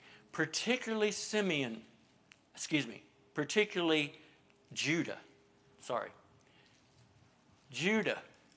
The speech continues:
Judah didn't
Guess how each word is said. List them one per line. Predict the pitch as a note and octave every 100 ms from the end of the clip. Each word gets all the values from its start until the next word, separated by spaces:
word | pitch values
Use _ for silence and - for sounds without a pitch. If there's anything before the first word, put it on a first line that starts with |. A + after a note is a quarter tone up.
| _ _ - _ _ _ _ _ -
Judah | - E3 A3+ C#4 G#3 D#3 D3 E3 - - - - _ _ _ _ - A#2+
didn't | A2+ G#3 A#3 A3+ F3+